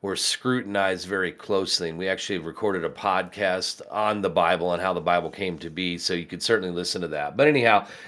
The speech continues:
Jeff, I'll turn it over to you for any other comments and, and to kinda continue on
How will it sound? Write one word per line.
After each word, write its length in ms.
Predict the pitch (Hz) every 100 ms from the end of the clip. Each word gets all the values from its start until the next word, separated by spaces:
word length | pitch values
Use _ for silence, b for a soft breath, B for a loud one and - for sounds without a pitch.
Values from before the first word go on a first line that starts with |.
| - -
Jeff, 240 | 147 139
I'll 140 | 147 160
turn 220 | 175 151
it 80 | 135
over 180 | 117
to 60 | 120
you 120 | 123
for 140 | 117 123
any 160 | 117
other 160 | 110 98
comments 680 | 110 120 117 110 104 -
and, 260 | 110 101 101
and 260 | 101 104 101
to 120 | 104
kinda 300 | - 117 104
continue 640 | - 98 - 113 107 98
on 400 | 98 95 98 95